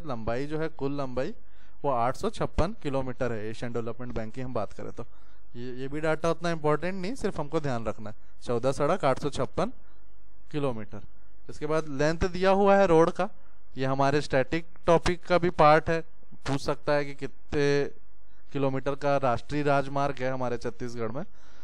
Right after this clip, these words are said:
तो जो न-, राष्ट्रीय राजमार्ग है, नेशनल हाईवे, वो तीन दो दो दो किलोमीटर, ये मुख्य बिंदु में भी हम इस डाटा को देखे थे,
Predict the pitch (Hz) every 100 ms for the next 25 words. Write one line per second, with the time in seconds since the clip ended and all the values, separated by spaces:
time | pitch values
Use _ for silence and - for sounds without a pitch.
0 | - - - 240 - 143 143 175 156 -
1 | 143 127 131 - 196 202 190 175 190 180
2 | - 202 131 - 170 180 139 131 196 -
3 | - - - - 147 147 - 175 175 226
4 | 240 - - - - - - - - 147
5 | 170 190 135 147 156 139 131 113 - -
6 | 147 131 117 107 104 101 - - - 135
7 | 139 151 170 165 165 170 180 175 175 180
8 | 170 160 139 160 151 170 151 170 170